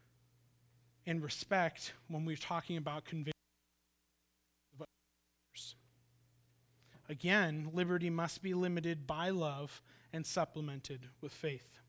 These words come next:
Paul's second application is a call to be conscious.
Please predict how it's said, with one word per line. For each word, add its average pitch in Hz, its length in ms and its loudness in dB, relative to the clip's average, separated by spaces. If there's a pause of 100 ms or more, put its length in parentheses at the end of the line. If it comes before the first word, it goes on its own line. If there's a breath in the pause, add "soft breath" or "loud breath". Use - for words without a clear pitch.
(1200 soft breath)
Paul's 190 260 8
second 208 360 2
application 175 760 0 (300 loud breath)
is 180 140 4
a 180 60 2
call 214 340 8
to - 100 -2
be 185 140 0
conscious. - 800 -2